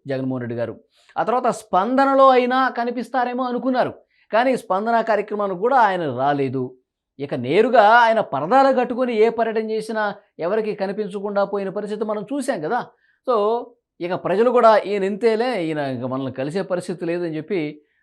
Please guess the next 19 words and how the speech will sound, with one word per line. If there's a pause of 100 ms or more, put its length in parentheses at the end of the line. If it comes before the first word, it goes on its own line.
(140)
ప్రజలు
కూడా
భావించారు. (360)
అంతెందుకండి,
ఆ
పార్టీకి
సంబంధించిన
మంత్రులు,
ఎమ్మెల్యేలు
కూడా
ఆయన
కలవలేరంట. (680)
మధ్యలో
సజ్జల
రామకృష్ణారెడ్డి,
ఇంకొక
రెడ్డి
ఉంటారు, (880)
వాళ్ళు